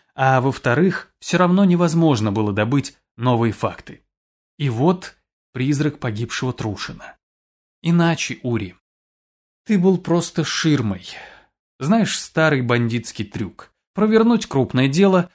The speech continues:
а следом всосать килограмм водки, затеять драку, расколотить витрину и сесть месяца на три за мелкое хулиганство. В тюрьме никто искать не станет, а за это время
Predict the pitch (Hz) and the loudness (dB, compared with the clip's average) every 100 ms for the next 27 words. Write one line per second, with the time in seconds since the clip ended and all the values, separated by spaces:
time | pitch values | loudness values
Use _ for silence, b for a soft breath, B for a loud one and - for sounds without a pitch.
0 | b - 175 180 226 185 135 - 147 160 | b 0 0 2 4 4 2 0 -2 0
1 | 147 - 160 170 180 180 208 240 - 214 | -2 0 0 2 2 2 4 2 2 0
2 | 156 156 - 156 147 139 131 226 226 220 | 2 2 4 4 4 0 2 4 4 2
3 | 196 B - 165 175 - 160 151 151 135 | 0 B 2 2 2 0 0 0 0 -4
4 | 143 165 214 226 214 160 160 135 - 208 | -2 -2 2 4 6 4 2 -4 -2 0
5 | 208 - - 139 175 175 147 - 139 127 | 0 -4 -4 0 0 0 -4 -2 -2 0
6 | 151 156 120 117 131 117 110 - 104 98 | -2 -2 -2 -2 -2 -4 -6 -4 -4 -2
7 | 95 82 - - - _ _ _ _ _ | -4 -8 -14 -16 -20 _ _ _ _ _
8 | _ - 117 104 101 107 117 - 101 101 | _ -4 -2 -2 -2 -2 -4 -6 -6 -4
9 | 123 117 170 175 - 180 98 - _ _ | -4 -4 -4 -4 0 0 -2 -10 _ _
10 | 113 104 95 101 98 92 98 113 160 185 | -2 0 0 0 -2 -2 -2 0 0 0